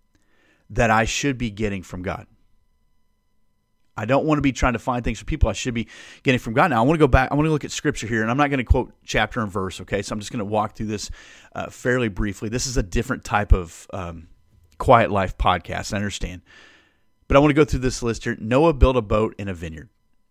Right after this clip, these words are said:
I don't know if Noah had any experience building boats before he did, but he, he was, he built a boat for, what was that, a hundred years, and he built a, a vineyard when he got off that. Joseph was in charge of Potiphar's home, uh, as a slave, and, and then he was put in prison,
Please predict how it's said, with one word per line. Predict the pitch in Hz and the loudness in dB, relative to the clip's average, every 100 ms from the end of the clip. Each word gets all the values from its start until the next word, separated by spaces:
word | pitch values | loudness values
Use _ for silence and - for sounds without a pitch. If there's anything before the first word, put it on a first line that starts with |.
| _ | _
I | 110 | 0
don't | 131 | 2
know | 120 123 | 2 0
if | - | -2
Noah | - 107 113 | -4 -2 0
had | 107 98 | 0 -2
any | 104 | -4
experience | 98 - 110 104 | -6 -6 -8 -2
building | - 110 98 | 0 0 0
boats | 98 98 - | -4 -6 -8
before | - 107 | -8 -6
he | 98 | -4
did, | 107 131 | -4 -2
but | 143 | -2
he, | 143 - | -2 -4
he | 143 | -6
was, | 143 135 | -8 -8
he | 135 | -6
built | 135 160 | -2 0
a | |
boat | 151 135 143 | 2 4 2
for, | - 139 123 - - - | 0 -2 -2 -10 -20 -8
what | 143 | -2
was | 120 | 0
that, | 101 | 0
a | - | 0
hundred | 127 135 120 | 0 0 0
years, | 120 139 127 | 0 0 -2
and | |
he | 113 | -2
built | 107 117 | 2 0
a, | 95 90 98 | -2 -6 -6
a | |
vineyard | 95 113 120 | -2 -2 0
when | 113 | 0
he | 110 | 0
got | 104 | 0
off | 98 | -2
that. | - 87 | -4 -6
Joseph | 87 127 - 135 | 0 2 2 -2
was | 135 | -4
in | 113 | -6
charge | 104 113 113 107 | -4 0 0 2
of | - | 4
Potiphar's | 110 104 98 - | 4 2 -4 -6
home, | 127 180 240 - - - _ - | -2 -2 -6 -14 -20 -20 _ -4
uh, | 98 - - | -4 -4 -4
as | 110 104 | -2 -2
a | |
slave, | 101 - 107 110 180 - - _ - | -6 -6 -2 -2 -4 -12 -20 _ -8
and, | 110 110 110 | -4 -4 -4
and | 120 117 | -4 -2
then | 127 | 0
he | 135 135 | 0 0
was | 131 117 - _ _ | 0 0 -8 _ _
put | - 123 | 2 4
in | 107 | 2
prison, | - 120 147 247 | 2 0 -2 -6